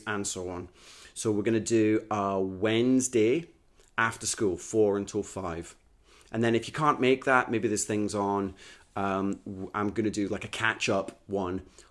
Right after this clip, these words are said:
on a Thursday lunchtime at one o'clock,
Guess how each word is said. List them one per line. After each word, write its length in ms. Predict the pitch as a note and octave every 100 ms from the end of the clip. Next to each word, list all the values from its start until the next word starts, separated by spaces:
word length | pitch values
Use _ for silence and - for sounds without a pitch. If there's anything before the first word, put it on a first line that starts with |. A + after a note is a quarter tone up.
| _
on 160 | G#2 G2
a 60 | F#2+
Thursday 580 | - G#2 F#2+ F2+ F#2+
lunchtime 720 | F2+ F2 F2 - - F#2 F#2+ - -
at 220 | F#2+ -
one 240 | F2+ F2
o'clock, 560 | F#2 F2+ - F2 - -